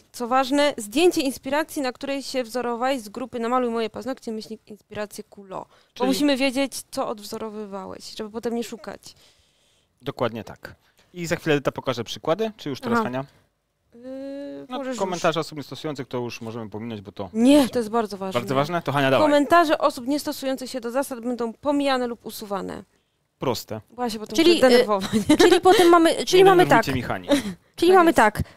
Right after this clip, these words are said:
Speaker 3: Przemek, y, inspiracja, zrobił screena, tak? Inspiracji, że to jest
Speaker 2: Czyli
Speaker 3: tej grupy.
Speaker 2: ja wbiłem sobie w grupę inspirację, zrobiłem sobie screena tego mojego zdobienia i wrzuciłem tu dziewczynom, żeby miały podgląd. Czyli jurorkom,
Speaker 3: Mhm.
Speaker 2: bo teraz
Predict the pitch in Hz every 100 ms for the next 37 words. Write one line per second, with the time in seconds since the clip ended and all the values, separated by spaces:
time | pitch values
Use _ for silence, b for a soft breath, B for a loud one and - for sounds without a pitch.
0 | B - 370 269 208 - - _ 220 226
1 | - 370 - 311 254 262 277 311 302 277
2 | - 247 214 180 156 220 233 - - _
3 | _ 240 220 240 220 175 - 113 202 202
4 | 226 170 214 208 202 214 208 175 185 170
5 | 165 151 147 156 147 139 127 151 208 -
6 | 165 156 151 151 147 135 - 151 143 135
7 | 127 123 120 113 113 104 113 139 208 233
8 | 208 196 _ - 202 180 - 160 151 135
9 | - 147 135 127 123 127 113 127 98 95
10 | 95 - - 156 156 156 170 269 - 170
11 | 160 b b 147 165 147